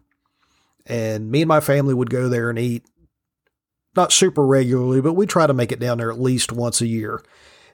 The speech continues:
It was twenty-nine miles to this town, and you were lucky if it only took you an hour to get there. If you got behind a coal truck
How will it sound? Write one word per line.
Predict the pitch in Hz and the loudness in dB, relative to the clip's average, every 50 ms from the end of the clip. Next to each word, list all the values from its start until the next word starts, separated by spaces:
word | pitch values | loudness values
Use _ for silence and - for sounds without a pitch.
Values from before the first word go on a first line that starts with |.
| _ _ - | _ _ -2
It | 147 156 139 | 0 0 2
was | 139 131 - | 0 0 -2
twenty-nine | - - - 139 151 165 175 185 190 175 160 143 147 147 143 135 | -4 -6 -4 -2 0 0 0 0 0 2 2 4 4 4 2 2
miles | 131 117 113 - - - - - - - - - _ _ _ _ | 0 0 -2 -2 -6 -8 -8 -8 -10 -10 -10 -12 _ _ _ _
to | - 139 | -2 0
this | 120 127 120 - - | 0 0 0 -2 0
town, | - 127 120 107 101 101 101 - - _ _ _ _ - | 0 -2 -2 -4 -6 -10 -12 -14 -20 _ _ _ _ -4
and | 131 131 | -2 0
you | 135 147 131 | 0 0 2
were | 135 131 | 2 2
lucky | 120 123 135 147 139 - 135 123 | 4 4 4 2 2 2 0 0
if | - - | 0 0
it | 131 123 | -2 0
only | 120 117 117 | 0 -2 -2
took | - - 123 - - | -2 -2 -2 -2 -2
you | 127 120 | -4 -4
an | 117 113 | -4 -4
hour | 113 117 120 117 110 113 | -4 -2 -2 -2 -2 -4
to | 110 107 | -6 -6
get | 107 110 117 107 - - | -4 -4 -4 -4 -6 -8
there. | - - - - - - - _ _ _ _ _ _ _ _ _ _ _ _ _ _ _ _ _ _ _ | -14 -16 -16 -18 -20 -20 -20 _ _ _ _ _ _ _ _ _ _ _ _ _ _ _ _ _ _ _
If | - 120 117 - 143 | -6 -6 -4 -2 0
you | 147 | 2
got | 131 147 143 139 | 2 2 2 0
behind | 139 139 135 127 | 0 0 0 0
a | 113 | 0
coal | - - 131 135 131 135 | -2 -2 0 0 0 0
truck | 135 - 147 147 147 147 143 143 - | -2 0 0 2 2 2 0 -2 -8